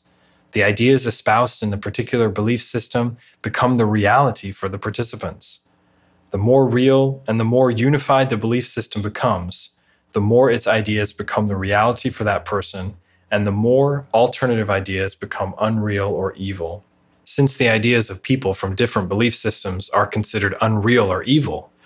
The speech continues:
a cult follower may have little difficulty viewing those others with great contempt and hatred, believing that they are perpetrating great evil and hence need to be exterminated.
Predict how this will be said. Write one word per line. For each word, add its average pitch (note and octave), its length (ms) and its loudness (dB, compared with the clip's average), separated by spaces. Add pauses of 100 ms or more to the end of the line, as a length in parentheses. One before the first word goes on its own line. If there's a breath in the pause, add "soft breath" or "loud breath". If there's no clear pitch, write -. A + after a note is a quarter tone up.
a G#2+ 80 -2
cult C3 280 4
follower A#2+ 400 4
may A2+ 160 0
have G2+ 200 -2
little B2+ 300 2
difficulty A2 680 -2
viewing G#2+ 420 0
those A2 340 0
others A2 440 0
with G#2 180 -4
great A2 260 0
contempt A2+ 440 -4
and G#2 100 -8
hatred, B2+ 440 -2 (460 soft breath)
believing B2 460 4
that A2 200 0
they A2 200 2
are G2 240 2
perpetrating G#2+ 720 -2
great A#2+ 340 0
evil A#2+ 440 -2 (180)
and G2+ 120 -2
hence G#2+ 360 -2
need A2 300 0
to - 80 -8
be G2 260 -4
exterminated. F2+ 880 -6